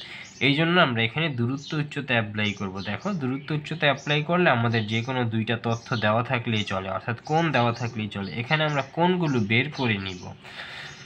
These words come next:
এখানে যদি আমরা বের করতে চাই তাহলে দেখো তো, আহ, এটা একটা সরল রেখা, তার মানে একশো আশি ডিগ্রি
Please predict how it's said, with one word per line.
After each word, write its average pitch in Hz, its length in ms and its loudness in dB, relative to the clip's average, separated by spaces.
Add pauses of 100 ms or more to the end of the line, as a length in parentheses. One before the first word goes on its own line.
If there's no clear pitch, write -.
(180)
এখানে 170 320 6
যদি 180 100 10
আমরা 165 180 6
বের 131 260 6
করতে 131 340 0
চাই 117 240 4
তাহলে 120 320 2
দেখো 120 320 0
তো, 165 160 -2
আহ, 107 480 2
এটা 123 220 4
একটা 147 180 4
সরল 135 460 2
রেখা, 107 380 2
তার 107 180 0
মানে 120 240 4
একশো 120 240 0
আশি 110 400 4
ডিগ্রি 98 400 -2